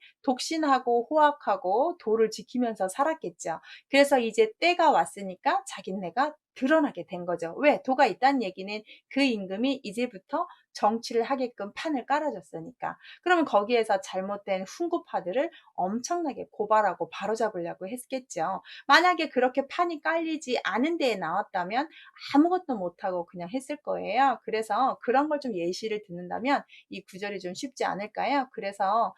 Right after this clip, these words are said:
독신하고 호학하고 선도를 지키는 것을 중시하고 어떨 때 위태한 나라인지 어지러운 나라인지 도가 있는 것인지 판단하는 판단력을 가지고 살으라고 하는 것 같아요. 그렇다면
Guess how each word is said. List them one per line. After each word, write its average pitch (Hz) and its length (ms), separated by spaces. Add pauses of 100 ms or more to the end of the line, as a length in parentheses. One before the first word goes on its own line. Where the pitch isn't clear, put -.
(240)
독신하고 202 680
호학하고 269 720
선도를 294 500
지키는 190 460
것을 175 340
중시하고 226 800 (300)
어떨 262 520
때 175 100 (100)
위태한 349 400
나라인지 247 640
어지러운 190 540
나라인지 165 500
도가 180 360
있는 262 260
것인지 202 540
판단하는 294 640
판단력을 359 560 (100)
가지고 175 320
살으라고 254 520
하는 302 200
것 247 120
같아요. 220 480 (280)
그렇다면 226 640